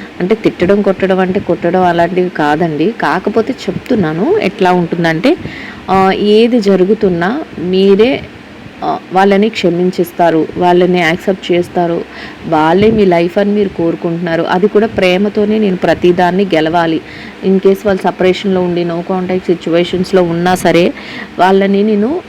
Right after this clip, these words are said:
మళ్ళీ తిరిగి రావడానికి యాక్సెప్ట్ చేస్తాను, వాళ్ళ ప్రేమనే నేను కోరుకుంటున్నాను, వాళ్ళతోనే ఉండాలి అని నేను అనుకుంటున్నాను. ఆ, నా ఆలోచనలు మొత్తం వాళ్ళ చుట్టే ఉన్నాయి, మా,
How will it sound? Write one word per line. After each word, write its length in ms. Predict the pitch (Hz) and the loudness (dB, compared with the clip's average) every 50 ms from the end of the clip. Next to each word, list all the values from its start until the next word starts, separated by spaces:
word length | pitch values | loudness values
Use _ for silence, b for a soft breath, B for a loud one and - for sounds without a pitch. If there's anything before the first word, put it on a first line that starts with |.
| - 190 | -12 -8
మళ్ళీ 320 | - 175 175 180 190 214 | -4 -2 2 4 4 4
తిరిగి 300 | 202 - 190 180 185 190 | 4 2 2 2 2 2
రావడానికి 580 | 190 196 185 185 180 185 190 180 180 190 - 214 | 2 2 2 0 0 -2 -2 -2 -2 -2 0 0
యాక్సెప్ట్ 440 | 190 165 160 - - 180 175 - 185 | 0 0 -2 -2 -4 -4 -4 -4 -6
చేస్తాను, 280 | 175 - 185 180 175 | -4 -4 -4 -2 -2
వాళ్ళ 180 | 170 170 175 170 | 0 0 -2 -2
ప్రేమనే 580 | 170 - - 165 165 165 170 190 196 214 220 233 | -2 -2 0 0 0 2 2 2 2 2 2 2
నేను 220 | 233 220 196 185 | 2 2 0 0
కోరుకుంటున్నాను, 760 | - - 175 175 175 175 - 180 180 - - 175 165 170 165 | 0 0 0 0 0 0 -2 -2 -4 -2 -2 -2 -2 -2 -2
వాళ్ళతోనే 680 | 160 156 151 151 160 165 175 170 196 196 190 196 202 | -2 -2 -2 -2 -2 -4 -4 -2 -2 0 0 0 0
ఉండాలి 480 | 208 196 185 175 175 180 180 185 190 190 | 0 0 0 2 2 2 4 4 2 2
అని 180 | 185 185 185 185 | 2 0 0 -2
నేను 220 | 185 170 165 156 | -2 -2 -4 -6
అనుకుంటున్నాను. 640 | 156 160 156 - 180 175 - 165 - 185 165 160 151 - B B B B B B B B B - | -8 -8 -6 -6 -6 -6 -6 -6 -8 -8 -10 -10 -12 -14 B B B B B B B B B -2
ఆ, 100 | - 180 | 0 2
నా 180 | 190 196 202 196 | 4 4 2 0
ఆలోచనలు 680 | 190 185 180 190 208 226 214 - 240 226 226 220 214 | 0 -2 0 0 0 0 0 0 -2 0 0 0 0
మొత్తం 380 | 190 185 175 - - 226 214 214 | 0 0 -2 -2 0 0 2 2
వాళ్ళ 260 | 196 175 165 170 180 | 2 2 2 2 2
చుట్టే 380 | 185 - 208 190 - 202 196 190 | 0 0 -2 -2 0 2 2 2
ఉన్నాయి, 320 | 180 180 175 165 - - | 2 0 -2 -4 -4 -4
మా, 180 | - 180 190 | 0 2 2